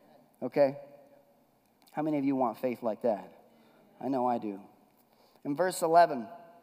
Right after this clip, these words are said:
in verse eleven, it says, "He was found in prayer by the officials."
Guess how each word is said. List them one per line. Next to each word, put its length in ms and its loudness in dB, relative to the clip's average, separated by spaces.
in 100 0
verse 240 2
eleven, 400 8
it 140 -4
says, 400 4
"He 140 -4
was 240 -2
found 760 2
in 200 0
prayer 600 0
by 220 4
the 160 -2
officials." 760 -6